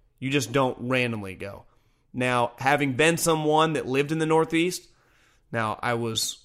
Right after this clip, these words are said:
I wasn't, I mean, no one knew who I was, and I had no money. I just wanted to come back to California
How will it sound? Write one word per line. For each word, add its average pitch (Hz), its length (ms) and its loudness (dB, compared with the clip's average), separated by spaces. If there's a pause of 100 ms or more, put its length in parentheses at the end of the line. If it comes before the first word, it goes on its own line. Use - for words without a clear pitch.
(460)
I 127 100 0
wasn't, 117 360 0 (240)
I - 80 -6
mean, 113 320 -4
no 151 140 8
one 135 160 4
knew 131 120 2
who 123 120 2
I 113 100 2
was, 107 460 -4 (360)
and 127 120 -2
I 127 60 2
had 123 280 2
no 127 220 4
money. 120 440 0 (320)
I 147 120 8
just 160 200 -2
wanted 123 300 0
to 113 60 -4
come 127 160 -2
back 117 220 -4
to - 60 -18
California 120 720 -2